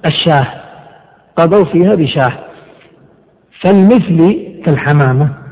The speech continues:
ما هو جزاؤها؟ نقول: يخير من قتلها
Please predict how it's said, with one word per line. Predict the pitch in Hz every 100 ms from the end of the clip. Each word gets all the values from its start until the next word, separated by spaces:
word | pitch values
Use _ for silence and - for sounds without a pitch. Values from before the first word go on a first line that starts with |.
| - - - - _ _ -
ما | 175
هو | 190 180
جزاؤها؟ | 151 143 135 131 127 113 123 - - -
نقول: | 156 151 190 202 175
يخير | 165 240 226 160 135 127
من | 123 165 202
قتلها | 196 180 220 220 214